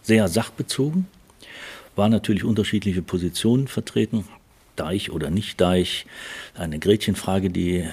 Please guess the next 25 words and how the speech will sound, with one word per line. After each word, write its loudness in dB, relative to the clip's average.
äh, -8
diskutiert -4
wurde, 0
aber 2
es 2
wurde 8
sehr 6
sachbezogen -2
diskutiert 0
und 0
sehr 2
intensiv -2
über -4
zwei -6
Stunden. 0
Die -4
gesamte 2
Verwaltungsspitze 0
war 0
dabei -2
und 0
hat -8
eben 0
nicht -2
nur 4